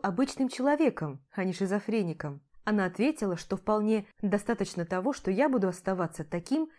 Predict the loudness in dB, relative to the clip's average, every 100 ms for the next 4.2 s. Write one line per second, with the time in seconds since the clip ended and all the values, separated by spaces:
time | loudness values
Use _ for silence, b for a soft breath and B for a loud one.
0 | b -4 -2 2 2 4 2 0 -10 -20
1 | _ _ _ _ _ _ _ 0 4 2
2 | 0 0 -2 0 0 0 2 0 2 0
3 | 2 2 4 2 0 2 2 2 4 2
4 | 0 -8